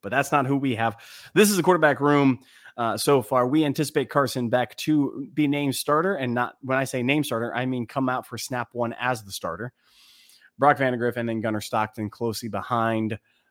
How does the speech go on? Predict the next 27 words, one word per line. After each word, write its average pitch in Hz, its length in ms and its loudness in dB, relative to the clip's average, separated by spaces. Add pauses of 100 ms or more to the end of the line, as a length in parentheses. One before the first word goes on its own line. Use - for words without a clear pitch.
as 104 140 -6
well 110 180 2
as 101 160 -4
those 104 220 -2
who 104 80 -8
are 95 80 -6
coming 98 200 -6
on 90 120 -8
campus 90 360 -14 (120)
later. 113 440 -2
These 131 200 2
are 127 100 2
four 147 260 2
five-star 127 520 0
kids, 139 320 2
highly 185 340 4
touted, 143 320 4
highly 147 320 4
recruited, 131 580 2
record-setting 131 840 0
quarterbacks 120 420 -2
all 127 140 0
on 131 80 0
their 123 200 -4
outright 117 560 -2
own 135 380 2 (320)
right. 117 420 -2